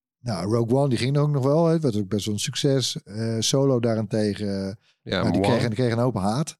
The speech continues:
Speaker 2: Ja.
Speaker 1: En ja, inmiddels natuurlijk ook Disney Plus ontwikkeld. En nou ja, dus eigenlijk meer vraag naar series lijkt het wel. En prompt werd Kenobi een serie.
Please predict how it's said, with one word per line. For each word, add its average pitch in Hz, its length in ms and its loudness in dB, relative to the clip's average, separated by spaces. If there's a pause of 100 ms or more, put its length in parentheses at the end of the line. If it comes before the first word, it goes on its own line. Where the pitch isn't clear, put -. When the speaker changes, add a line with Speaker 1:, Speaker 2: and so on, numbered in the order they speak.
Speaker 2:
Ja. 107 240 -2 (400)
Speaker 1:
En 120 560 0 (240)
ja, 110 200 -4
inmiddels 107 320 -2
natuurlijk 127 220 0
ook 123 140 -6
Disney 143 180 0
Plus 139 220 2
ontwikkeld. 135 600 0
En 113 460 -4 (240)
nou 131 300 -2
ja, 117 220 -4
dus 101 140 -4
eigenlijk 107 320 -4
meer 104 180 -2
vraag 101 260 -2
naar 95 120 -4
series 127 420 0
lijkt 123 180 0
het 123 80 -6
wel. 131 160 0
En 165 260 2 (540)
prompt 143 420 0
werd 123 440 -2
Kenobi 110 600 0
een 110 200 -16
serie. 147 520 0